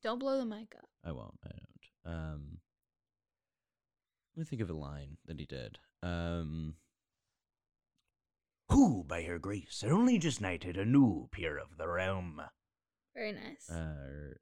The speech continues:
Speaker 2: he's like a, like a little, he got a little Irish.
Speaker 1: Yeah, he's a little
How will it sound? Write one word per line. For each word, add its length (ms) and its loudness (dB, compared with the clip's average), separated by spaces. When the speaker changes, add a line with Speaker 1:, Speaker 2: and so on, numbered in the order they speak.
Speaker 2:
he's 320 -2
like 200 0
a, 300 4
like 180 -6
a 60 -4
little, 360 -2
he 80 -20
got 160 0
a 60 -4
little 260 0
Irish. 600 -6
Speaker 1:
Yeah, 380 -4
he's 160 -10
a 40 -8
little 100 -8